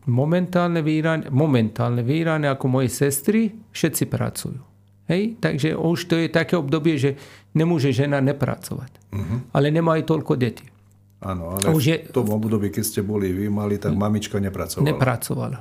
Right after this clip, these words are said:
Speaker 1: Ani by nestihla.
Speaker 2: No veď, keď musela variť
Speaker 1: Áno.
Speaker 2: raňajky, obed, večere,
Speaker 1: Zra-
Speaker 2: každé iné.
Speaker 1: Áno.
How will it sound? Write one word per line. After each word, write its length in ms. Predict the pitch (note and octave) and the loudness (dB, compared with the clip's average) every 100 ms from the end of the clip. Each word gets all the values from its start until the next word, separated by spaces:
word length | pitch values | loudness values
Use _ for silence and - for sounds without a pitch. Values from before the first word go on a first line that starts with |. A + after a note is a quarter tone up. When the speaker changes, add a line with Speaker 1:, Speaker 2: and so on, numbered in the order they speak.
| - _ | -14 _
Speaker 1:
Ani 200 | - E3+ | 2 2
by 200 | D#3+ F#3 | 2 2
nestihla. 560 | G3+ G#3 - G2+ - - _ _ _ | 2 2 -2 -2 -4 -10 _ _ _
Speaker 2:
No 220 | F#2 F#2 | -6 -2
veď, 240 | F#2+ G2 - - A2+ A2+ | -2 -4 -10 -16 -16 -10
keď 180 | - F#2 | -4 -2
musela 440 | F#2 B2 G#2+ G2 | 0 0 0 0
variť 400 | F#2+ G#2 G2 F#2 - | 2 0 -2 -4 -2
Speaker 1:
Áno. 280 | C#3+ C3 | 2 2
Speaker 2:
raňajky, 580 | G2 G2 G2+ G#2 G2+ G2 | 2 0 0 0 -2 -2
obed, 300 | G2 F#2+ G2 | -2 0 0
večere, 480 | F#2 F#2+ - G2+ C3+ | 2 -2 -2 -2 0
Speaker 1:
Zra- 100 | B2+ | 0
Speaker 2:
každé 280 | G2+ G2 G2 F2 | -2 0 -2 0
iné. 340 | F#2+ G2+ A2 - - | 0 -2 -4 -10 -8
Speaker 1:
Áno. 260 | C3 B2 | -6 -6